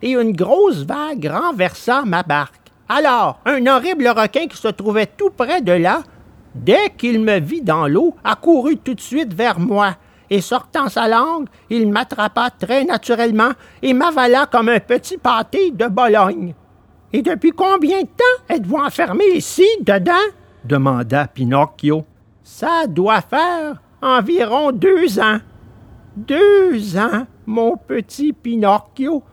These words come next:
qui m'ont paru deux siècles. » « Et comment avez-vous fait pour survivre ? Où avez-vous trouvé cette bougie ? Et les allumettes pour l'allumer, qui vous les a données ? » «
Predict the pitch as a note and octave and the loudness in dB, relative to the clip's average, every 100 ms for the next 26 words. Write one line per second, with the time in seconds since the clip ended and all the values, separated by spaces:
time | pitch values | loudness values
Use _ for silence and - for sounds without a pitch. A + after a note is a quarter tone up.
0 | _ - F4 D#4+ C#4+ - C4+ C4 A#3 C#4 | _ -4 2 2 2 -2 -6 -6 -4 -2
1 | D4 _ _ G3 A3+ C4 C#4 B3+ - - | -4 _ _ -12 -2 0 2 0 -4 -20
2 | - G#3 G3+ F3 - - C#4 B3 _ _ | -10 -2 0 0 -2 -10 -10 -10 _ _
3 | _ _ _ - E4+ - D#4+ F4 G4+ C#4+ | _ _ _ -8 -8 -4 -2 2 2 2
4 | D#4+ B3+ A3+ A4+ - - - - D3+ E3 | -2 -2 -2 -2 -2 -6 -6 -8 -6 -2
5 | A3+ F4+ D4 F3+ G#3 _ _ _ _ _ | 0 0 -2 -6 -14 _ _ _ _ _
6 | _ _ - A4 E4+ G3 D#4 C#4 D#4+ G3 | _ _ 2 4 4 0 0 0 0 -2
7 | F3+ G4+ A4+ - F4 D#3 A3+ C4+ D#3+ E4+ | 0 4 4 2 -4 -2 2 2 2 2
8 | F#4+ - _ _ _ _ _ - D3 F#3+ | 2 -2 _ _ _ _ _ -6 -6 -6
9 | A#2+ C3 D#3 D4+ F#4 F#4+ - C#4 B3 D4 | -6 -4 0 2 2 -2 -4 -6 -2 -2
10 | C4+ A3+ F4 F4 - _ _ - G#4 A#4+ | 0 0 0 -2 -6 _ _ -6 0 0
11 | E4+ D#4+ E4 D4 D#4+ A#3 A#3+ F4 G#4+ | 0 -6 -4 -4 0 0 0 2 0